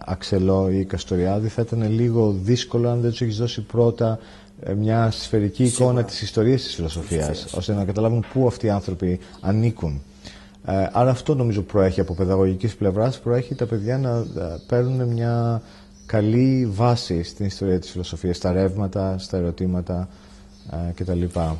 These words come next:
Speaker 2: Η φιλοσοφία της θρησκείας,
Speaker 1: Ναι.
Speaker 2: τι τύχη έχει στην Αμερική;
Speaker 1: Ε, είναι από τις πιο ζωντανές, τόσο, τόσο που έχει σκανδαλίσει. Ε, κάποια στιγμή στις, ε, αρχές του ενενήντα, αν όχι νωρίτερα, συνέβη η λεγόμενη στροφή της φιλοσοφίας προς τη θρησκεία.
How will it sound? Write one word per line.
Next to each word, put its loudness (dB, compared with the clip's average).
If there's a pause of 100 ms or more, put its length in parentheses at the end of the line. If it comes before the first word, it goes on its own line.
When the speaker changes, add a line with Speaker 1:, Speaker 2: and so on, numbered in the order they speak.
Speaker 2:
Η -6
φιλοσοφία -4
της -12
θρησκείας, -8
Speaker 1:
Ναι. 0
Speaker 2:
τι -2
τύχη -4
έχει -6
στην -10
Αμερική; -12 (500)
Speaker 1:
Ε, 0
είναι 2
από 0
τις -6
πιο 2
ζωντανές, 2
τόσο, 2 (100)
τόσο 2
που -2
έχει -2
σκανδαλίσει. 2 (380)
Ε, 0
κάποια 0
στιγμή 2
στις, -6
ε, 2
αρχές 0
του -4
ενενήντα, 0
αν -4
όχι -4
νωρίτερα, -2 (520)
συνέβη 2
η 4
λεγόμενη 2
στροφή -2
της -8
φιλοσοφίας -2
προς -6
τη -6
θρησκεία. -2